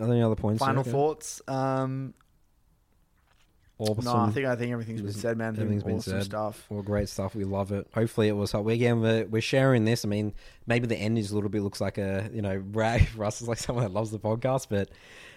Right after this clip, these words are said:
Speaker 1: I think, um, yeah, I think this could have been really helpful for the entire
Speaker 2: Oh,
Speaker 1: league
Speaker 2: man, and
Speaker 1: community.
Speaker 2: we're only episode fifty, man. Who knows what
Speaker 1: That's why I thought this was such a good episode to, to have. It's just pure coincidence. I think this is, like, a, a fate thing, you know?
Speaker 2: Yeah.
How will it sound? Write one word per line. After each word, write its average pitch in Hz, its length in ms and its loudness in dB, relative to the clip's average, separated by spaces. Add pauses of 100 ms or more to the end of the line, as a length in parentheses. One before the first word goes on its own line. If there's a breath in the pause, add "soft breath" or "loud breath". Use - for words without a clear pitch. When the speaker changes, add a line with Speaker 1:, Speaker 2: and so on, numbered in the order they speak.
(120)
Speaker 1:
I 113 140 0
think, 117 320 4
um, 101 720 4 (680)
yeah, 107 200 6
I 101 40 4
think 117 120 2
this 110 100 0
could 123 100 6
have 104 60 4
been 107 120 6
really 101 120 2
helpful 95 380 -4
for 92 360 -4 (160)
the 104 140 -6
entire 98 220 -2
Speaker 2:
Oh, - 20 -2
Speaker 1:
league 95 60 -2
Speaker 2:
man, 247 80 6
and 196 80 6
Speaker 1:
community. 170 240 4
Speaker 2:
we're 175 100 6
only 196 160 2
episode 156 400 4
fifty, 139 380 -2
man. 110 240 -6
Who 139 100 -4
knows 135 260 0
what 123 260 -4
Speaker 1:
That's 135 200 2
why 165 60 12
I 160 40 10
thought 165 140 6
this 139 120 0
was 127 120 6
such 120 240 4
a 143 80 0
good 107 340 2
episode 95 680 -4
to, 98 80 -6 (140)
to 98 160 -4 (100)
have. 110 180 -2
It's 113 140 0
just 123 160 -2
pure 139 240 6
coincidence. 101 400 0
I - 20 -2
think 117 140 2
this 110 100 -4
is, 104 60 0
like, 107 160 2
a, 95 240 0 (240 soft breath)
a - 20 -12
fate 104 360 -2
thing, 85 240 -6
you 139 80 0
know? 151 40 2
Speaker 2:
Yeah. 147 240 4